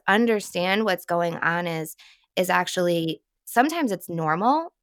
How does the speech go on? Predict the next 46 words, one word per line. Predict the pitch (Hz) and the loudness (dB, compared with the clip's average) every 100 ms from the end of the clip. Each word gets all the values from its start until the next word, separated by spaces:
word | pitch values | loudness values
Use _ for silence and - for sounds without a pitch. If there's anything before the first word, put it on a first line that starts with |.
| - | -2
I | 202 | 0
mean, | 196 180 180 | 2 0 2
I | |
mean, | 208 202 | 2 2
majority | 214 226 254 | 4 6 8
of | 208 | 6
the | |
time | 185 | 0
it's | 156 | -2
actually | 160 160 160 | -6 -6 -6
normal | 170 165 180 226 277 - | -2 -2 2 2 2 0
what's, | 196 185 - | 0 0 -4
what's | - 175 175 | -4 -2 0
happening, | 170 170 254 285 285 - | 0 0 0 0 0 2
or | 208 247 262 - | 4 4 4 2
it's | 190 - | 0 -2
just, | 185 - | -6 -2
like, | 175 170 | -2 -2
an | 175 - | -4 -4
off, | 156 165 180 - | 0 0 0 -2
like, | 180 - | -6 -6
a | 175 | -6
chemical | 175 170 202 196 | -4 -4 -4 -4
imbalance. | 202 190 247 - - | 0 2 0 -6 -14
It's | 165 | -6
something | 180 185 | -4 -2
you | 185 | -4
can't | 180 190 262 | -2 -2 -2
control. | - 165 - - 69 - - - - - | -4 -8 -4 -2 -2 -4 -12 -20 -20 -2
Um, | 190 185 185 175 175 - | 2 4 4 0 -2 2
or | 185 196 | 4 4
it | 190 196 | 4 4
is | 196 214 233 214 | 4 4 0 -6
stemming | - 170 165 160 | -6 -2 -2 -4
from | 165 165 165 165 | -2 0 0 -2
a | 165 | -6
traumatic | 170 165 160 151 | -4 -2 -2 -4
situation, | 156 - 151 143 - 165 | -8 -8 -8 -8 -8 -8
and | 175 | -8
it's | 175 | -8
completely | - 196 262 339 208 | -10 -8 -4 -2 0
normal | 175 165 160 165 | 0 -2 -4 -6
to | - | -6
react | 160 - - | -6 -6 -8
certain | - - | -12 -8
ways. | - 175 | -6 -6